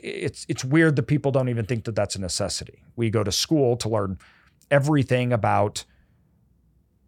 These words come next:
things we'll never use. That's great information, but we'll never, there's no practical use whatsoever. The world that we live in today is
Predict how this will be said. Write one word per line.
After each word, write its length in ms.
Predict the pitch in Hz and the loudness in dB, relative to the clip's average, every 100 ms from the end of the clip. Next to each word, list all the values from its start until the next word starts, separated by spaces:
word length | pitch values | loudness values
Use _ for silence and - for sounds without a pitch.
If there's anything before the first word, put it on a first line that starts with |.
| _ _ | _ _
things 240 | - 147 120 | 0 2 2
we'll 100 | 135 | 4
never 320 | 139 160 151 | 4 4 2
use. 500 | 113 104 - - - _ _ - | 0 -4 -8 -14 -14 _ _ -8
That's 160 | 120 - | -6 0
great 300 | 147 180 175 | 2 4 2
information, 680 | 117 95 76 - - 139 170 - | -2 -8 -12 -12 -10 -10 -4 0
but 120 | 135 | 2
we'll 120 | 143 | 2
never, 560 | 127 127 147 151 143 127 _ - | 0 2 2 4 2 -2 _ 0
there's 240 | 143 120 | 2 4
no 140 | 160 175 | 2 2
practical 540 | - 156 156 - 147 | 0 -2 -2 -2 -2
use 240 | 131 110 | -2 -2
whatsoever. 500 | 117 - 104 95 - _ - - _ - | -4 -4 -4 -4 -8 _ -20 -20 _ -2
The 120 | 131 | -2
world 440 | 120 147 185 160 | 2 4 6 4
that 80 | 151 | 2
we 120 | 143 | 0
live 160 | 131 120 | -2 0
in 120 | 117 | -2
today 400 | 107 98 92 101 | -4 -4 -4 -4
is 180 | 139 | -4